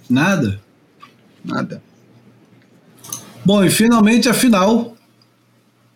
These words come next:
Speaker 1: Uma final também, é... Eu acho que foi ganha na areia, né?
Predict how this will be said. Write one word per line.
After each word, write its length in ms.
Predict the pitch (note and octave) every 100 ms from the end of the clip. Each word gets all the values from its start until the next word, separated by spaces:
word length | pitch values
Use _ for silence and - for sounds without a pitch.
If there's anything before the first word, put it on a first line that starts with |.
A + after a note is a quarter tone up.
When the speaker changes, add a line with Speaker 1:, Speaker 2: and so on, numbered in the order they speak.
| _ _ _ - _ _ -
Speaker 1:
Uma 220 | D#3+ F#3
final 480 | C3 G3 E3 E3 D3
também, 580 | D3+ D#3+ D#3+ D#3+ C3+ B2
é... 720 | - D3 C#3 C3+ B2+ A#2 G#2+ G2 - _ _ _ _ _ _ _ _ _ _ _ _ _ _ _
Eu 160 | D#3+ E3
acho 220 | D3+ -
que 200 | E3 D3+
foi 200 | F#3 D#3+
ganha 260 | D3+ F3+
na 120 | E3+ E3
areia, 420 | C#3+ F3+ G#3 F3+
né? 320 | F#3+ G3+ G3+